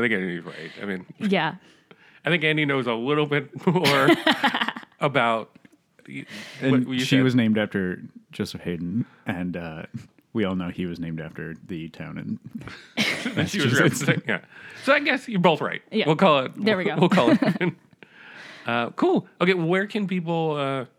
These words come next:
Speaker 1: see more of what you do?
Speaker 2: Well, the next big one, sketch show, is April third at nine thirty at the Tank.
Speaker 3: Hey, we're
Speaker 2: Uh,
Speaker 3: on the big one.
Speaker 1: Yes, we are.
Speaker 2: Yeah,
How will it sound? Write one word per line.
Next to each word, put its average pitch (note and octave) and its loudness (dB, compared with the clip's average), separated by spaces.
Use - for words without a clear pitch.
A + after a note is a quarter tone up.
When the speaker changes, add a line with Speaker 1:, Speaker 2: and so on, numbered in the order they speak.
Speaker 1:
see - -6
more D3+ -2
of C#3 -4
what C#3+ -6
you C#3 -6
do? D#3+ -6
Speaker 2:
Well, F3+ -2
the F#3+ -4
next F#3 -4
big F3+ 0
one, F3 0
sketch - -6
show, D#3+ -4
is D#3+ -4
April F3+ -8
third E3+ -4
at - -10
nine E3 -4
thirty F3 -6
at F#3+ -10
the B3+ -4
Tank. F3+ -4
Speaker 3:
Hey, D#3+ 0
we're D3+ 2
Speaker 2:
Uh, A#3 2
Speaker 3:
on D#3+ 4
the G2+ 2
big E2+ -6
one. E2 -8
Speaker 1:
Yes, D#3+ 0
we D3+ 2
are. G#3 2
Speaker 2:
Yeah, E3+ -4